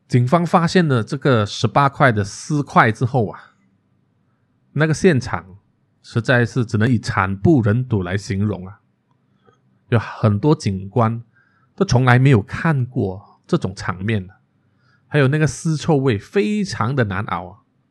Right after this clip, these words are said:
很多人都在现场呕吐，回家之后还会做噩梦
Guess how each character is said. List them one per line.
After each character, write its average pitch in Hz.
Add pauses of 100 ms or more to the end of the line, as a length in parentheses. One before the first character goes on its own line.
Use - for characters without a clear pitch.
(420)
很 113
多 170
人 139
都 160
在 160
现 156
场 113
呕 98
吐， 127 (880)
回 117
家 147
之 143
后 127
还 101
会 131
做 131
噩 139
梦 123